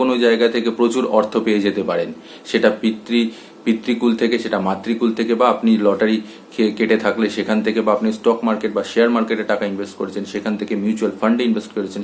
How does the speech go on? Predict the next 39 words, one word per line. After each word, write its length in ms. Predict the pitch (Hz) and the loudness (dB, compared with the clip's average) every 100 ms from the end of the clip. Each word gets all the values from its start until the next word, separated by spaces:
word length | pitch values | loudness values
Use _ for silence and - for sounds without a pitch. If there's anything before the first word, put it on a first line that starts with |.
| - | -6
সেইখান 280 | 107 110 104 | -8 -6 -6
থেকে, 140 | 101 104 - - - - - 131 | -4 -6 -10 -14 -16 -10 -6 2
যে 80 | 202 | 4
কোনো 140 | 220 214 147 | 6 6 6
জায়গা 220 | 127 117 | 4 4
থেকে, 140 | 113 101 98 | 0 -2 -2
যে 60 | 131 | -2
কোনো 120 | 143 139 | -2 -2
স্রোত 180 | 120 113 | -2 -2
থেকেই 180 | 123 117 | -2 -2
হোক 80 | 107 107 | -2 -4
না 40 | |
কেন, 160 | 104 98 95 | -4 -2 -2
আপনার 220 | - 127 | 0 0
কাছে 160 | 117 113 110 | 0 -2 -2
কিন্তু 180 | 110 113 - - | -2 -2 -10 -2
প্রচুর 340 | 139 143 170 131 110 | -2 2 2 2 2
ধনসম্পত্তি 680 | 113 113 113 104 110 - 110 | 2 2 0 0 -4 0 0
আসতে 200 | 98 - 101 | 0 -2 -4
চলেছে 240 | 101 92 95 | -2 -2 -4
এই 80 | 92 - | -4 -6
সময়টাতে। 420 | 87 82 82 76 76 - - - - - - - | -8 -8 -8 -10 -14 -20 -20 -20 -20 -20 -18 4
তো 80 | 131 127 - - - 143 | 6 6 0 -8 2 4
এই 80 | 180 165 | 4 2
সময়টার 500 | 156 151 147 151 147 135 | 2 2 4 4 4 2
মধ্যে 260 | 123 123 127 | 0 0 0
দিয়ে 140 | 123 113 101 | 4 4 4
আপনি 220 | 107 127 127 117 | 2 0 -2 0
কিন্তু 220 | 120 117 113 | 0 0 0
প্রচুর 240 | 113 117 90 101 | 0 0 0 0
অর্থেরও 320 | 101 120 120 104 | 0 2 4 4
মালিক 160 | 101 98 | 2 -2
হতে 120 | 95 95 | -4 -4
চলেছেন, 280 | 92 95 90 - | -4 -6 -10 -4
কারণ 200 | 98 110 113 107 | 0 2 2 2
দেবগুরু 360 | 113 113 127 113 | 0 0 -2 0
বৃহস্পতি 340 | 110 110 - 110 | 0 -2 -4 -2
আপনার 220 | 110 107 98 | -2 -2 -4
অর্থভাবকেও 580 | 95 107 101 98 - | -2 0 2 0 -2